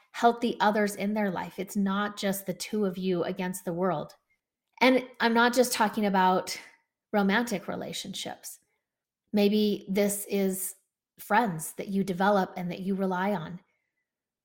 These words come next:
or your siblings, or maybe there are sibling-like relationships that you have,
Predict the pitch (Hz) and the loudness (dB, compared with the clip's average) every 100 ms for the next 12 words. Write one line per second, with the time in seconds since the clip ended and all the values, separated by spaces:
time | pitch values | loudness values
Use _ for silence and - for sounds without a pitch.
0 | _ - 202 208 208 196 - - _ _ | _ 0 4 6 6 4 -2 -18 _ _
1 | _ _ _ _ _ _ 208 208 - 294 | _ _ _ _ _ _ -2 -2 2 2
2 | 226 180 180 - - _ 214 226 220 214 | 2 -4 -6 -12 -16 _ -2 0 0 0
3 | 226 175 214 208 202 - 247 233 226 214 | -2 -2 2 2 0 2 2 4 0 0
4 | 190 247 247 214 185 185 202 170 - - | 2 0 0 -2 -2 -4 -6 -6 -8 -8
5 | - 180 190 160 190 170 165 | -8 -4 -4 -4 -4 -4 -6